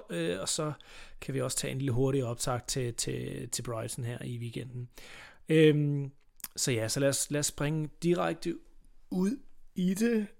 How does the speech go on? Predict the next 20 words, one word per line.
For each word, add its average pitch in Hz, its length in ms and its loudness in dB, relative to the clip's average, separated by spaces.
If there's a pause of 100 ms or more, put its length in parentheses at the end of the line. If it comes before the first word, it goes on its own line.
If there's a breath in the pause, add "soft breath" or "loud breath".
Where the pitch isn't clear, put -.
(140)
øh, 170 560 2
og - 60 -4
starte 165 360 2
med 190 80 6
North 190 260 6
London 202 260 6
Derby 185 400 6
her. 170 260 0 (160)
Øhm, 170 480 6 (1800 loud breath)
som - 300 0
sådan, 196 680 0
altså, 135 280 0 (2750 loud breath)
min 208 280 6
mening, 123 540 2 (1600)
lidt 151 280 4
af 156 160 6
en, 135 140 2
en, 135 240 -4
en 135 260 0
nervøs 131 880 2